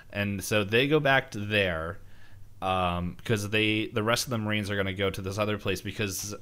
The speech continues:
I think Newt mentions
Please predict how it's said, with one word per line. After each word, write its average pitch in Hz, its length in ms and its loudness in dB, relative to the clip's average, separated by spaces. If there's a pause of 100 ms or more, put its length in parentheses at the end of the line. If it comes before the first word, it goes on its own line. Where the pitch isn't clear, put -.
(100)
I 95 100 -2
think 196 680 -4 (760)
Newt 123 500 -2
mentions 107 1200 -2